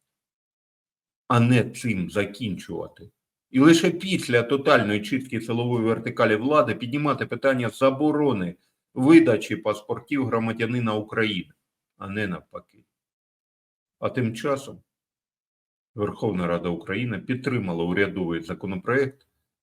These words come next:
номер одинадцять нуль дев'яносто один, яким передбачає збільшення чисельності Державної прикордонної служби України на п'ятнадцять тисяч осіб.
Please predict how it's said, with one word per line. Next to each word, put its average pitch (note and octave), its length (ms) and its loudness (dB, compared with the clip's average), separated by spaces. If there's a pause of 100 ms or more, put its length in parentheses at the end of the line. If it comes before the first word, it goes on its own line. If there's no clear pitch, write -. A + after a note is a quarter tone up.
(120)
номер B2 540 6
одинадцять G2+ 720 0
нуль G2 160 -2
дев'яносто F#2+ 680 -2
один, G#2 480 -2
яким F#2 340 -2
передбачає F#2+ 640 0
збільшення F2+ 520 -8
чисельності E2+ 720 -6
Державної F2 500 -6
прикордонної F2 640 -8
служби G2 340 -10
України C#3 400 -4
на A#2 200 -4
п'ятнадцять F#2 600 -8
тисяч - 500 -16
осіб. - 260 -20